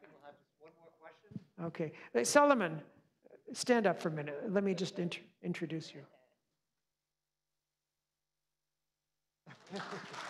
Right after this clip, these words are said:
Solomon actually grew up in my house for how many years?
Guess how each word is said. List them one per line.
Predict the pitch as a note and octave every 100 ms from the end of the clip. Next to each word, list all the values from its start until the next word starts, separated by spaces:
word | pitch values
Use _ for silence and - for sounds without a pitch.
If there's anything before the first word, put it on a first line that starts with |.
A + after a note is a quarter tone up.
| - - - - - - - - C4 - F#3 F#3 - - - - - - - - B3 G#3 - A#3
Solomon | A3+ C#4 C#4+ D#4 C#4
actually | A#3+ A#3 A#3
grew | G3+ G#3 G#3
up | G3
in | F#3+
my | F3 F3
house | E3+ D#3+ D#3+
for | - F#3
how | G#3
many | A3+
years? | A3 G#3+ B3+ A#3+ -